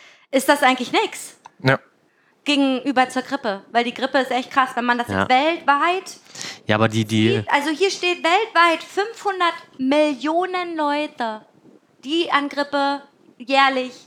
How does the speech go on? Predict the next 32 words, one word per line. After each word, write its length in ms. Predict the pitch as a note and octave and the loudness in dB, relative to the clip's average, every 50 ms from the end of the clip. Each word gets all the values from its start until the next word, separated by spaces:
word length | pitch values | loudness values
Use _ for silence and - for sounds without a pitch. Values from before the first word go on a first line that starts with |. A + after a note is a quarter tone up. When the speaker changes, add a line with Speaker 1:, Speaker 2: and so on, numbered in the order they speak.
| _ _ _ _ _ _ - - | _ _ _ _ _ _ -4 -4
Speaker 1:
erkranken. 420 | - - - - - - A#3 - - G2+ | -4 -4 -4 -10 -10 -10 -12 -8 -2 -2
Speaker 3:
Ja, 100 | G2 F#2+ | 0 2
weil 120 | G2 G2+ | 2 4
man 180 | A2 A#2 A#2+ G#2+ | 4 2 2 2
die 140 | G#2+ A2 | 2 2
ja 160 | A2+ A2 G2 G2+ | 4 4 4 4
halt 160 | G#2 G#2 - | 4 2 0
auch 160 | A2+ - - | -2 -2 -2
im 260 | G2+ G2 G2 G2 G2 | -4 -2 -2 -4 -6
Griff 260 | - - G#2 G2+ - - | -6 -4 -6 -4 0 0
hat, 240 | F2 E2+ - - _ _ _ _ - | -2 -2 -2 -8 _ _ _ _ -8
mehr 220 | - F#2+ F#2 F2 | -2 0 0 0
oder 180 | - E3+ E2+ - | 0 -2 -2 -4
weniger. 400 | E3+ E3+ E2+ - - D3+ - _ _ | -4 -6 -6 -8 -8 -10 -12 _ _
Speaker 1:
Sicher, 440 | - - C#4+ C#4 D4+ C4+ B3 A#3+ - | -6 -4 -4 -2 0 2 2 2 0
und 140 | A#3+ C4 C4 | -2 0 2
dadurch, 240 | A#3 A3+ B3+ B3 - | 2 2 2 -2 -4
dass 200 | B3 A#3+ A#3+ - | -4 -4 -4 -4
sie 100 | B3 - | -2 0
halt 300 | A3 A3 A#3 A3 - - | 0 0 0 -4 -4 -6
auch 180 | G#3 - - - _ _ | -6 -6 -6 -20 _ _
länger 520 | - A#3 A#3 A#3 A3+ A#3 B3+ C4+ B3+ A#3+ - | -10 -6 -4 0 0 2 4 4 4 4 2
existiert 580 | - - - A3 - - - C4+ C#4 C4+ C4+ - | -2 -6 -8 -20 -16 -8 -2 0 0 0 0 -2
oder 200 | B3 G#3+ G#3+ A3 | 0 0 0 0
schon, 460 | - - A#3 A#3+ A3+ A#3 A3+ A3+ - - | -2 -6 -10 -10 -10 -8 -10 -10 -10 -6
äh, 100 | - G3+ | -2 -2
Speaker 2:
Bekannt 320 | B3 G#3 - B2 A2+ - | -2 0 -2 -4 -6 -6
ist. 160 | - - - | -8 -6 0
Speaker 1:
bekannter 500 | - B3+ B3+ - - C#4+ C#4+ C#4+ D4 - | 0 0 0 2 0 0 2 2 0 0
ist 140 | - A#3+ A#3+ | 0 0 -2
oder 180 | B3+ A3 G#3 - | -4 -4 -4 -4
etablierter, 680 | - - - A#3 G#3 G3+ C4 D4+ D#4 - C#4+ C4+ B3+ | -4 -2 -2 -2 0 0 0 0 2 2 0 0 0